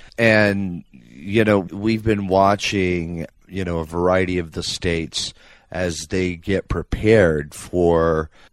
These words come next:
their own initiatives. Uh, California is working on it. Arizona's working on it. And there's numerous other states that are on deck working to do the very same thing. Ohio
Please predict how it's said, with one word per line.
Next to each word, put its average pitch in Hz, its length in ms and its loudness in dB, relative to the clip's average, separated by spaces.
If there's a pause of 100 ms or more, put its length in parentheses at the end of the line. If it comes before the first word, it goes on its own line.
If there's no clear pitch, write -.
(260)
their 98 280 6
own 92 160 2
initiatives. 82 880 -4 (380)
Uh, 71 300 -12
California 87 840 -2
is 85 280 -2
working 85 480 -4
on 82 220 -2
it. 80 160 -6 (200)
Arizona's 85 800 -6
working 85 440 -4
on 82 200 -4
it. 85 220 -8 (340)
And 87 360 -6 (180)
there's 87 480 -2
numerous 98 420 -2
other 90 280 4
states - 600 -6
that 80 180 -4
are 80 140 -6
on 80 220 -8
deck 80 380 -6
working 78 420 -6 (460)
to 90 100 -10
do 85 180 -2
the 78 120 -6
very 82 240 2
same 78 340 -6
thing. 92 460 -2 (500)
Ohio 117 880 8